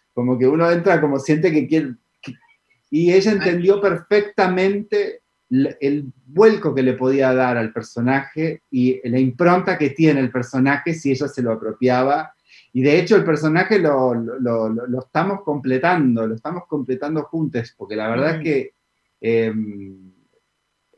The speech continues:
Speaker 1: hay algo del proceso de la creatividad que junto con los productores, con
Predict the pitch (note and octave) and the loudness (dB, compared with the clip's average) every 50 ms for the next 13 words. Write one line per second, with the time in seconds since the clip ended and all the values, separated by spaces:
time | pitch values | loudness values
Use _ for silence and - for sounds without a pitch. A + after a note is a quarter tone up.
0 | - - _ _ _ _ - C3+ D3+ D#3+ F3 F3+ G3 G3+ G#3 F#3 E3 D#3+ D3+ - | -20 -20 _ _ _ _ -4 0 0 2 2 4 4 4 2 2 2 0 0 -2
1 | C#3+ C#3+ C#3+ C3 C3+ - F3 F3+ F3 F3 G3 F3 D3+ C#3 C3 B2 - C3 B2+ A#2+ | -4 -4 -4 -4 -4 -4 -6 -6 -4 -2 -2 -2 0 0 -2 -2 -2 -2 -4 -4
2 | A#2 B2+ B2 A#2+ A#2+ B2 B2+ C#3 C#3 D3+ E3 F3+ F3+ F#3 - - C3+ B2 A2+ - | -2 -2 -2 0 0 0 0 0 0 0 0 0 -2 -6 -6 -4 -4 -4 -4 -6
3 | - - - C3+ C3+ C#3 C3 B2 A#2 A#2+ A2+ A#2 - A#2+ A#2 A2+ A2+ A2 - D#3 | -10 -8 -6 -6 -6 -4 -4 -4 -4 -4 -4 -6 -6 -6 -4 -4 -4 -4 -4 -2
4 | D#3+ E3 E3 E3+ D#3+ D#3+ - A#2+ G#2+ G#2 G2+ G2 | 0 0 0 0 -4 -6 -6 -8 -8 -10 -10 -16